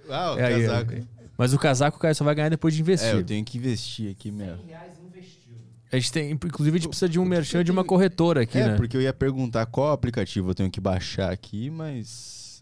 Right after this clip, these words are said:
Speaker 1: a gente pode perder uma
Speaker 2: Um merchan.
Speaker 1: uma graninha.
Speaker 2: Então, quem quer, quem é de corretora e quer ganhar, e quer que o Caio abra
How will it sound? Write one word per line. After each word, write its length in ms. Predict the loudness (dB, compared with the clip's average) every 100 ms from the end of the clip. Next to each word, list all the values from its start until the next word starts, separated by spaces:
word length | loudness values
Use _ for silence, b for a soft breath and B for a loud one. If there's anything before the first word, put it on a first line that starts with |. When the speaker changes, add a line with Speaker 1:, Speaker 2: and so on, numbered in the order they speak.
| -8
Speaker 1:
a 80 | -6
gente 200 | -6 -6
pode 260 | -4 -2
perder 360 | -4 -4 -4 -4
uma 380 | -6 -6 -8 -10 -4
Speaker 2:
Um 120 | 0
merchan. 440 | 4 4 2 2 2
Speaker 1:
uma 140 | 2
graninha. 480 | 2 2 2 2 2
Speaker 2:
Então, 220 | 2 2 -2
quem 300 | 0 0 0
quer, 540 | 0 2 4 2 -2 -10 -10
quem 220 | -2 2 2
é 40 |
de 80 | 0
corretora 680 | 2 4 4 4 4 4 2
e 40 |
quer 200 | 0 0
ganhar, 220 | 0 -2 -4
e 80 |
quer 240 | -2 -2 -2
que 180 | 2 2
o 100 | 2
Caio 440 | 2 2 4 4
abra 480 | 4 4 2 2 -2